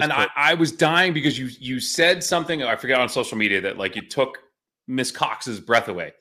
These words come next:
Speaker 1: And I wanna know if it's the same thing I was thinking, but you go.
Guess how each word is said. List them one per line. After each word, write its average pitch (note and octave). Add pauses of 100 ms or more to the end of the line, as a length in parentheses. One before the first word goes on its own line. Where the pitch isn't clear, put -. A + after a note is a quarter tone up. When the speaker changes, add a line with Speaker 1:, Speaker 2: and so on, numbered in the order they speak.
(280)
Speaker 1:
And C3
I B2+
wanna F3+
know A2
if A#2+
it's -
the -
same C3
thing B2
I A#2+
was A2+
thinking, E2
but E2
you A2
go. F#2